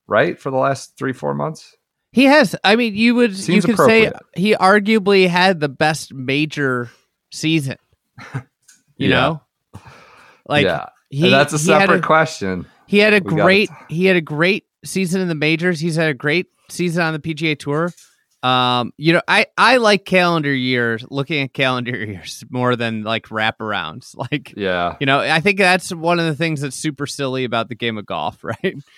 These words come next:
Speaker 2: It's like, why don't, if we're going all year, it should just be years, you know? Um, <laughs> so anyways, I, I think with, it's, it's a really impressive year. It's the best we've seen him since before the pandemic.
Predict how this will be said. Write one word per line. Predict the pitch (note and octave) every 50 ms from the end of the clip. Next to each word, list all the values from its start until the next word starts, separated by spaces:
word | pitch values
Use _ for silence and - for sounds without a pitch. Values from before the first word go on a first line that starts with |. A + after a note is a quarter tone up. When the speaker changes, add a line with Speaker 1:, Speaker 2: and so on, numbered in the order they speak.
| _ _ _
Speaker 2:
It's | - -
like, | E3+ F#3 D#3+ - D#3+ -
why | E3+ F#3 F#3 F#3
don't, | F3 - - _ - - _ _ _ _ _ -
if | E3+ E3 C3 - F#3 E3+
we're | F#3 F3+
going | F#3 A3 A3 A3+ G#3+
all | G#3 G3 F#3+
year, | F#3 E3+ D#3+ E3+ E3 D#3 D3+ C#3+ - -
it | D#3 C3+
should | - - - E3 C#3
just | - D3+ C#3 - - -
be | D#3+ D3+ D3+ D3 C#3 C3+ - - _
years, | C3 C3 C3 C#3 C#3 C3+ B2+ A#2 A2 A2+ A#2 - - - - _
you | C3 B2+ C3+ B2+
know? | B2 A#2+ A#2+ A#2+ C3 C3+ - _
Um, | C#3 C3+ C3 B2 B2 B2+ B2 - G3 G3 - - - _ _
<laughs> | _ _ _ _ _ _ _
so | - - A#3 A#3+
anyways, | A#3 A#3 A#3+ A3+ G#3 G3 E3 F3 - -
I, | G3+ A3 G#3+ -
I | - G#3 G#3+
think | - _ - C#4+ C#4 B3 F#3+ - - - _ _ _ _ D#3
with, | E3 G3 G#3 F3+ - _ _ _ _ _ - - - - - _ _ _ _ _ _ _ _ _ _ -
it's, | B3 C#4 C#4 - - - - - - - - _ _ _ _ _ _ _ _ _ _ _ _ _ -
it's | A#3 A3+ D4
a | D4
really | B3+ A3+ A3 C4 C4+ C#4+ D4+ C#4 C#4
impressive | C4 - - - A3+ A3 - A#3+ G#3+ G3 F#3+
year. | G3 G3 F3+ C#3 A#2 -
It's | - F#3 F#3 - -
the | - G#3+ F#3
best | E3 - G3+ G3 A3 G#3 - -
we've | G#3+ G3+ G3+ -
seen | - - F#3+ F#3+ F3
him | F3+ F3 F3 E3+
since | - - F3+ F3 - -
before | - E3+ D3 - D#3 D3+ D3 C#3+
the | C3+ A#2+
pandemic. | - D3+ C#3 B2 A2+ G#2 G#2 F#2 C#2+ - - - _ _